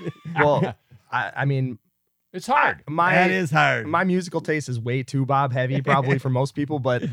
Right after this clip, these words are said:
Speaker 3: <laughs>
Speaker 1: the other two I listen to probably are mostly Warren Zevon and John Prine.
Speaker 3: Ooh, great.
Speaker 1: Um,
Speaker 2: Oh, yeah.
Speaker 1: but if I
Speaker 3: Love
Speaker 1: had to
Speaker 3: Warren
Speaker 1: make this
Speaker 3: Zevon.
Speaker 1: magical concert happen, I would have Bob return to Hibbing High School.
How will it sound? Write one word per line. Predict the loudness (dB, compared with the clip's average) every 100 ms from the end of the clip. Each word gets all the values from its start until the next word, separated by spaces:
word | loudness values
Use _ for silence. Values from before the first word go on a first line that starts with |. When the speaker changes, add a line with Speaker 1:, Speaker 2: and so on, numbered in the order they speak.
| -8
Speaker 3:
<laughs> | _
Speaker 1:
the | -2
other | 0 0
two | 0
I | 0
listen | 0 -2
to | -6
probably | -2 -2 -2
are | -2
mostly | -2 -4 -4
Warren | -4 -2 0 0
Zevon | -2 -4 -4 -4
and | -4
John | -4 -6 -6
Prine. | -6 -4 -2 -4
Speaker 3:
Ooh, | -8 -14 _
great. | -20 -20 -10 -4
Speaker 1:
Um, | -4 -4 -6
Speaker 2:
Oh, | -8
yeah. | -10 -10 -12 -14 -4
Speaker 1:
but | -2 0
if | 0
I |
Speaker 3:
Love | 0
Speaker 1:
had | 0
to | 0
Speaker 3:
Warren | 0
Speaker 1:
make | -2
this | -6 -10 -8
Speaker 3:
Zevon. |
Speaker 1:
magical | -4 -4 -2 -6
concert | -4 -2 -2 -2
happen, | -2 -2 -4 -4 -2
I | -2
would | -2 -2
have | -2 -2
Bob | -2 -2 -2
return | -4 -4 -2
to |
Hibbing | -2 -2 -4
High | -6
School. | -8 -10 -10 -10